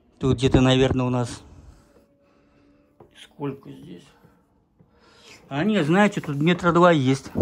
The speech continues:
Я вот сейчас его высоту поднял, я метр восемьдесят, он выше меня. Значит, два метра, два метра шнур, короче, в длину есть, поэтому, э, шнур тоже нормальный.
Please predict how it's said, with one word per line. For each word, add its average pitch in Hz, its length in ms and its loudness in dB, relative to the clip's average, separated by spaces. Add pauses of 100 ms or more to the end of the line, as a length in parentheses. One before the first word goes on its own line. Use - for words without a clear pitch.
(300)
Я 135 200 0
вот 127 100 0
сейчас 135 240 -2
его 131 180 2
высоту 147 420 0
поднял, 147 440 2
я 147 160 2
метр 127 300 0
восемьдесят, 147 580 -2
он 135 140 2
выше 135 260 -2
меня. 131 320 2 (1040)
Значит, 147 320 0
два 147 180 4
метра, 160 460 -2 (540)
два 156 240 0
метра 175 280 -4
шнур, 160 360 -4
короче, 135 400 -2
в 117 60 -12
длину 131 360 -2
есть, 131 280 -8
поэтому, 123 540 -4 (1160)
э, - 1200 0
шнур 160 360 -2
тоже 135 300 0
нормальный. 120 640 0